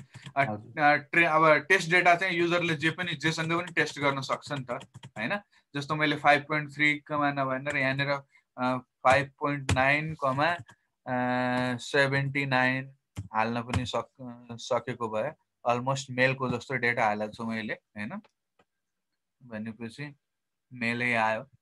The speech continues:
Speaker 2: हैन? अ, मैले यहाँनिर डेटा चाहिँ मैले भने again खासमा चाहिँ, अ, अ, हामीले एउटा कुरा अलिकति केयरफुल भइराख्नुपर्छ।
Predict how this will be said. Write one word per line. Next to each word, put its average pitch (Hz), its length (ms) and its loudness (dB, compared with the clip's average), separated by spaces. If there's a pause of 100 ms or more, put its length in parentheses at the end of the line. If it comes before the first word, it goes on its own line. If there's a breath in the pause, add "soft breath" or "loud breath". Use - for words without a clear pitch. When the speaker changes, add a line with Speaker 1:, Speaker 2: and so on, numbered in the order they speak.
(200)
Speaker 2:
हैन? 220 240 -4 (240 soft breath)
अ, 170 200 10
मैले 190 380 6
यहाँनिर 214 580 8
डेटा 180 300 6
चाहिँ 196 360 2
मैले 175 220 -6
भने 156 360 -4
again 175 320 2
खासमा 190 420 4
चाहिँ, 190 320 2 (1040)
अ, 143 60 2 (1300)
अ, 127 80 -6
हामीले 135 560 2
एउटा 180 280 4
कुरा 185 280 4
अलिकति 175 440 0
केयरफुल 180 440 0
भइराख्नुपर्छ। 165 800 2